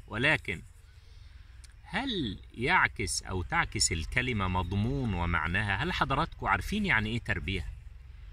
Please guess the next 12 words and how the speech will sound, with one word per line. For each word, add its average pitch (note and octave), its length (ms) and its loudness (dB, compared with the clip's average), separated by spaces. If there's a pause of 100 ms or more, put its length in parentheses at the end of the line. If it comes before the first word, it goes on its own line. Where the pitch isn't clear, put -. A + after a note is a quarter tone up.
(240)
يعني G2+ 300 6
إيه، D3+ 460 0 (400)
آه، F2+ 340 2
معنى A2+ 400 2
ودلالة G#2 580 2
هذا A2+ 240 -2
المفهوم F#2 680 -2 (1200)
يربي F2+ 800 -2 (420)
أو F2+ 140 0
يربى؟ E2+ 680 0 (1080)
هل A3+ 220 0
التربية، A2+ 760 2